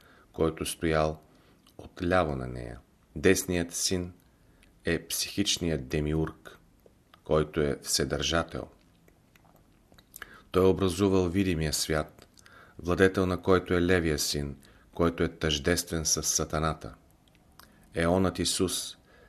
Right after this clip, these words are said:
се съединил с Месия, когото демиург изпратил на своя народ, евреите,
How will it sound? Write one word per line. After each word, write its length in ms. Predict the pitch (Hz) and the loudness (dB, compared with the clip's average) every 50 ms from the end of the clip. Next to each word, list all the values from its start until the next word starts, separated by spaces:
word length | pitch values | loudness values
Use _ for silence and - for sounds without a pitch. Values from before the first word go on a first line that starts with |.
| - _ - | -20 _ -8
се 180 | - - 90 | -4 -2 0
съединил 600 | 82 - - - 85 80 80 80 80 85 87 87 | 0 0 2 2 2 2 2 2 0 0 0 -2
с 160 | 82 - - - | -2 -4 -4 -4
Месия, 500 | 80 78 - - - 98 90 71 62 - - - - _ _ _ _ _ _ _ _ _ _ _ _ _ _ _ _ _ _ _ | -4 -2 -2 0 0 0 0 0 -2 -6 -12 -20 -20 _ _ _ _ _ _ _ _ _ _ _ _ _ _ _ _ _ _ _
когото 380 | - 95 82 92 92 85 - 90 | -6 0 4 4 4 4 2 -2
демиург 800 | 78 78 90 82 85 85 87 92 92 - - - - - - - _ _ _ | 0 2 2 4 4 4 2 2 0 -4 -8 -14 -20 -20 -20 -20 _ _ _
изпратил 580 | - - - - - 82 85 85 - - 90 82 | -6 -6 -6 -2 0 2 2 2 0 -2 -4 -4
на 120 | 80 76 | -2 -2
своя 360 | 76 - - 80 80 80 78 | -2 -2 -2 0 0 2 2
народ, 600 | 78 73 73 76 76 78 76 - - _ - - _ _ _ _ _ _ _ | 0 0 0 0 0 -2 -2 -6 -12 _ -20 -20 _ _ _ _ _ _ _
евреите, 640 | 76 76 71 69 78 80 80 80 78 - - - 82 | -6 -6 -2 0 0 2 2 2 0 -2 -8 -10 -12